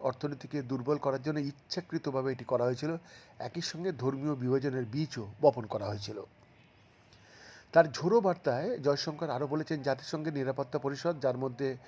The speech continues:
আমরা কয়েকজন দেশ বর্তমানে সদস্য, একটি বিবৃতি জারি করে এর তীব্র নিন্দা জানাই। এর পাশাপাশি এই নিন্দনীয় সন্ত্রাসী কর্মকাণ্ডের অপরাধী, সংগঠক,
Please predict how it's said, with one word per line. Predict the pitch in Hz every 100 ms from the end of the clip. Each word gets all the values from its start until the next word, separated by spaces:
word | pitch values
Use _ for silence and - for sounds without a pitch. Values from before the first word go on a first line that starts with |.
| - -
আমরা | 120 123 131 127
কয়েকজন | 135 135 127 139
দেশ | 123 160 - - -
বর্তমানে | 117 - 127 127 117
সদস্য, | 123 147 - 160 - - - - -
একটি | 160 -
বিবৃতি | 151 143 143 170 175
জারি | 151 151
করে | 160 170
এর | 160 -
তীব্র | 156 127 147
নিন্দা | 127 120 127
জানাই। | 120 101 98 - - - - - - -
এর | 160
পাশাপাশি | 165 160 190 190 180
এই |
নিন্দনীয় | 151 139 147 160 180 214
সন্ত্রাসী | 147 131 139 -
কর্মকাণ্ডের | 143 131 135 147 139 143 127
অপরাধী, | 131 131 143 151
সংগঠক, | 123 117 123 147